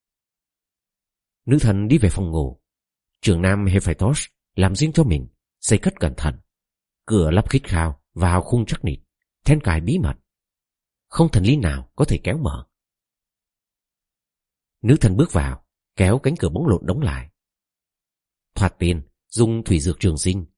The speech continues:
nữ thần tẩy vết nhơ trên ngọc thể, hết vết này đến vết kia.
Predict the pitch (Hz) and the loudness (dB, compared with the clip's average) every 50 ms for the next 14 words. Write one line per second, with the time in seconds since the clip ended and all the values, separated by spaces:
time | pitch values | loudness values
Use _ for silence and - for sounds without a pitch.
0 | _ _ _ _ _ _ _ _ 104 113 160 185 - 87 78 69 62 - _ _ | _ _ _ _ _ _ _ _ 0 0 0 2 2 0 -2 -2 -6 -14 _ _
1 | _ _ _ _ 90 82 73 - - - - 101 95 95 95 - 160 165 139 92 | _ _ _ _ 0 0 2 2 0 0 2 0 0 0 0 0 -2 -2 -2 -6
2 | - - - 82 71 64 - - _ _ _ _ _ _ _ _ - - 143 - | -6 -4 -4 -4 -4 -4 -6 -12 _ _ _ _ _ _ _ _ 0 0 2 4
3 | 131 143 - 107 71 67 65 60 _ _ - 80 92 95 95 104 - - - 87 | 2 0 2 0 -6 -6 -8 -12 _ _ -4 -4 -2 2 2 0 0 0 -4 -4
4 | 73 67 | -4 -4